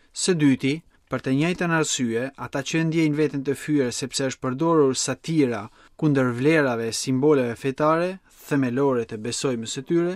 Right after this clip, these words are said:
duhet të jenë garant, rojtar të lirisë fetare të të tjerëve. E kjo do të thotë që nëse Islami ka të drejtë të ndjehet i fyer nga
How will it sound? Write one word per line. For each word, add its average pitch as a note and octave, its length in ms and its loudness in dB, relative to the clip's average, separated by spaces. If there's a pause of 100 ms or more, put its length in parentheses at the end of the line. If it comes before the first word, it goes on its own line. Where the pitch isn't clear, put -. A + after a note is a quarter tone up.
(540)
duhet G3 340 4
të D#3+ 140 4
jenë D#3 260 6
garant, C#3 540 4 (220)
rojtar C#3+ 680 2
të D#3 160 -2
lirisë C#3 560 -2
fetare C#3 540 0 (100)
të D3+ 160 -4
të D#3 200 0
tjerëve. G#2 360 -2 (480)
E D3 140 0
kjo G#3+ 160 6
do F#3 160 0
të - 80 -18
thotë C#3+ 300 2
që C#3 120 2 (380)
nëse D3 320 0
Islami C#3+ 500 2
ka A#2+ 220 -2
të B2 180 -6
drejtë C3+ 320 0
të B2 140 0
ndjehet B2 420 -2
i A#2+ 80 0
fyer D3 320 2
nga B2 160 2